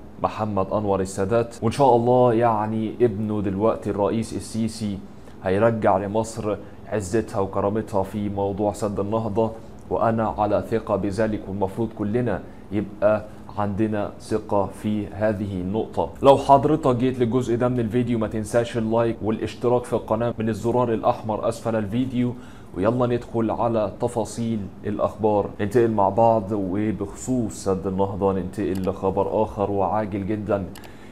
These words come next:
الجيش المصري بيوجه رسالة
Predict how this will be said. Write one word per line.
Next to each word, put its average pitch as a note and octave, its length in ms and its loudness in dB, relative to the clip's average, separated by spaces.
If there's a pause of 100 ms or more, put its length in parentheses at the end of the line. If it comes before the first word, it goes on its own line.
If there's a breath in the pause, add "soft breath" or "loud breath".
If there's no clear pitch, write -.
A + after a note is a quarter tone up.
الجيش C3 680 4
المصري A2+ 720 -2 (360 loud breath)
بيوجه A2 600 2
رسالة A2+ 680 0